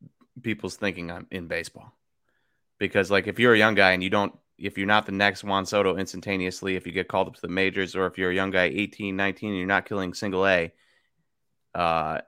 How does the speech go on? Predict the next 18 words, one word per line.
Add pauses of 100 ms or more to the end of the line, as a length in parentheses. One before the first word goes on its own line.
(140)
people
are
disappointed,
because
I
think
the
gold
standard
is
now, (520)
what
did
Juan
Soto
do
at
nineteen?